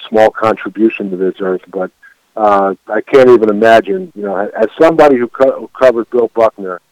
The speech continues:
and watched him sit in the clubhouse with his feet in two buckets of ice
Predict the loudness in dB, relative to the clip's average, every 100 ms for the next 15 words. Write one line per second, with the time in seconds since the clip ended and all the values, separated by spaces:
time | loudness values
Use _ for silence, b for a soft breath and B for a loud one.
0 | _ _ _ _ -12 -2 2 2 0 -6
1 | -6 -6 -6 -6 -8 -8 0 0 2 -2
2 | -4 -10 -12 -12 -12 -8 -4 -4 -8 -10
3 | -6 0 2 2 -2 -10 -6 -4 -4